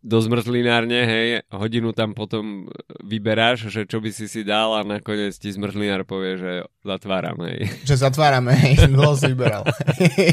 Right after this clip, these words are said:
Speaker 2: <laughs>
Speaker 1: Takže tak asi sa musel cítiť nejako Pipo Ganna. Ale, ale budiš, no. Tadej Pogačar tam skutočne v tej druhej polovici prevalcoval totálne konkurenciu a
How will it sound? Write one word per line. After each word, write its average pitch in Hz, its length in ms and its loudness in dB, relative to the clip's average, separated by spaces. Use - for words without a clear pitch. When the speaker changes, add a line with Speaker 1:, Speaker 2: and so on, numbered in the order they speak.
Speaker 2:
<laughs> - 880 -8
Speaker 1:
Takže 104 580 -2
tak 107 240 0
asi 107 180 -2
sa 101 160 -4
musel 98 380 -4
cítiť 95 320 -8
nejako 95 380 -2
Pipo 104 280 -2
Ganna. 104 460 0
Ale, 98 400 2
ale 95 380 4
budiš, 131 380 2
no. 104 260 0
Tadej 107 280 2
Pogačar 107 580 2
tam 98 220 -6
skutočne 101 480 -2
v - 80 -20
tej 104 140 0
druhej 95 240 2
polovici 92 500 -4
prevalcoval 90 640 -2
totálne 90 480 -4
konkurenciu 95 840 -4
a 85 460 -4